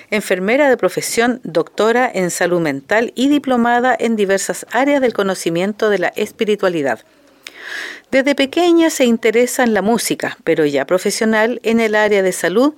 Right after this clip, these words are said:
y en paralelo a su labor de docente universitaria, inicia sus estudios en canto lírico y popular en la Escuela Integral de Música de Sherezad Perdomo y complementa su formación con talleres de baile.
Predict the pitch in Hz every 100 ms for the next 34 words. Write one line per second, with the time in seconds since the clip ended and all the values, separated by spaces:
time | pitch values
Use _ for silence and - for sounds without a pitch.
0 | - - - 233 262 285 254 214 208 214
1 | 226 214 - 196 175 185 185 170 151 -
2 | 190 170 143 160 190 277 262 262 262 262
3 | - 233 247 254 247 220 196 180 175 -
4 | 254 247 254 - - 240 233 214 180 -
5 | 170 190 214 - - 247 233 202 190 190
6 | 226 - - - - - 190 180 - 214
7 | 202 190 190 165 170 160 165 214 - 240
8 | 214 196 - 196 190 - 180 175 190 185
9 | 208 139 - - _ - 208 185 175 147
10 | 160 160 175 208 233 220 226 240 247 -
11 | 285 277 220 208 175 165 190 208 202 147
12 | - -